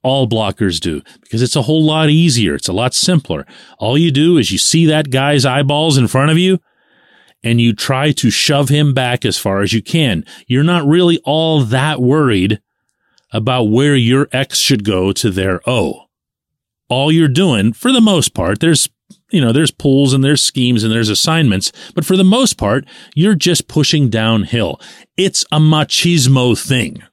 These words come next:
It's okay to say that. It's a machismo thing. It just is. You want to be the tougher dude.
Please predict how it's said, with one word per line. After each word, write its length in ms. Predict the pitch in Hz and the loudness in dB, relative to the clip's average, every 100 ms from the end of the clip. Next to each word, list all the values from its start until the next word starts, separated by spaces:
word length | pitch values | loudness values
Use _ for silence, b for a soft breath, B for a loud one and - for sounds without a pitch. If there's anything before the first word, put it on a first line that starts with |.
| _ _ _ _ _ _ _ _ _ - | _ _ _ _ _ _ _ _ _ -4
It's 160 | 156 - | -4 0
okay 360 | 160 151 - 147 | -2 -2 0 0
to 80 | |
say 260 | 131 - 120 | 0 0 -2
that. 220 | 92 82 | -2 -4
It's 160 | 139 - | -4 -2
a 40 | |
machismo 1000 | 135 127 120 - - 170 175 135 135 143 - | 0 2 0 -4 -4 0 0 0 0 0 0
thing. 340 | 127 110 101 B B - | -2 -2 -4 B B -4
It 120 | 127 | -2
just 320 | 151 147 - | -2 -2 0
is. 400 | 151 123 - - _ _ _ _ _ _ _ _ _ _ _ _ - | 0 0 -2 -8 _ _ _ _ _ _ _ _ _ _ _ _ -10
You 260 | 123 160 | 0 2
want 260 | 180 156 165 | 4 2 0
to 60 | 139 | -2
be 260 | 135 165 | 0 0
the 140 | 123 113 | 0 -2
tougher 520 | - - 156 - 156 | -6 -4 -4 0 0
dude. 600 | 117 147 139 85 - - | 0 2 2 0 -4 -16